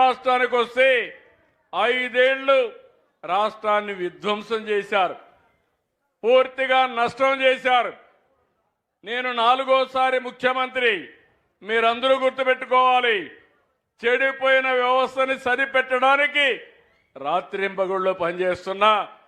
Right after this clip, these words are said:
నాకు ఇరవై నాలుగు గంటలు చాలడం లేదు తమ్ముళ్ళు, ఆ విషయం మీరు గుర్తుపెట్టుకోవాలి. అయితే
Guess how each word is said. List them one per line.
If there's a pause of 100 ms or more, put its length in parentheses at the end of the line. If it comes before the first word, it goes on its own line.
(220)
నాకు (100)
ఇరవై (120)
నాలుగు
గంటలు
చాలడం
లేదు
తమ్ముళ్ళు, (140)
ఆ (120)
విషయం
మీరు
గుర్తుపెట్టుకోవాలి. (1700)
అయితే